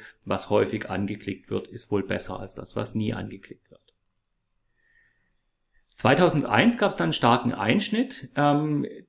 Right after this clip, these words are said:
man hat es mit der Popularität gemacht und ich hatte schon gesagt, Popularität, vor allem wenn man's über die Links misst, braucht Zeit und bevorzugt alte Dokumente.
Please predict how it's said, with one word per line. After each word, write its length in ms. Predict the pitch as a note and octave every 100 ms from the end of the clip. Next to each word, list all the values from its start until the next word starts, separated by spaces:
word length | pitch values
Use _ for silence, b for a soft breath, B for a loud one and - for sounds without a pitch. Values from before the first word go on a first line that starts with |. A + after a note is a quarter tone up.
| _
man 180 | B2+ A#2+
hat 140 | C#3+
es 160 | C#3 C#3+
mit 120 | C3
der 120 | B2+
Popularität 840 | A#2 A#2+ C3 A2+ G#2 A2 A#2+ F#3 -
gemacht 360 | F#3 F3 -
und 120 | -
ich 120 | - B2+
hatte 160 | C3+
schon 200 | - A#2+
gesagt, 360 | A#2 A2+ D3+ -
Popularität, 800 | C3 B2 A2 G2+ - A2+ E3 -
vor 160 | -
allem 160 | A#2 A2
wenn 100 | G#2+
man's 160 | A2 -
über 160 | G#2
die 120 | A2
Links 400 | G2+ G#2+ D#3 -
misst, 360 | C3+ C3 - - B B -
braucht 420 | G#2+ G2+ - -
Zeit 520 | G#2 F#2+ C3 - -
und 220 | - A#2+ A2+
bevorzugt 680 | A#2 G#2 G#2+ - G#2+ - -
alte 300 | G2 G2+ B2
Dokumente. 600 | F2 - - G2 A2+